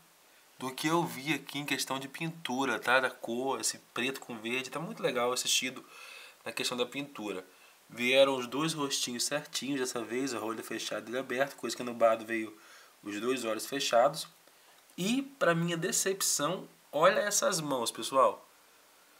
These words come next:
Olha a pintura disso, cara. Que ridículo, velho. <laughs> Olha só. Olha a cor dos dedos. Parece que tá cinza, velho.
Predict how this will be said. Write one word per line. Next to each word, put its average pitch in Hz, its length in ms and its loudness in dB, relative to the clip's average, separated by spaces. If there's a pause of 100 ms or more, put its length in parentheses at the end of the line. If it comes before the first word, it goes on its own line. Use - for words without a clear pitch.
(340)
Olha 143 160 6
a - 20 2
pintura 165 600 -2
disso, 113 320 -2
cara. 101 220 2
Que 113 80 -14
ridículo, 120 580 -6
velho. 90 220 -6 (1800)
<laughs> - 80 -8 (840)
Olha 151 180 4
só. 160 320 2 (1300)
Olha 147 160 2
a - 20 0
cor 165 320 0
dos 123 160 -6
dedos. 110 540 -4 (120)
Parece 120 200 0
que - 60 -12
tá 143 100 2
cinza, 139 560 0
velho. 92 260 -6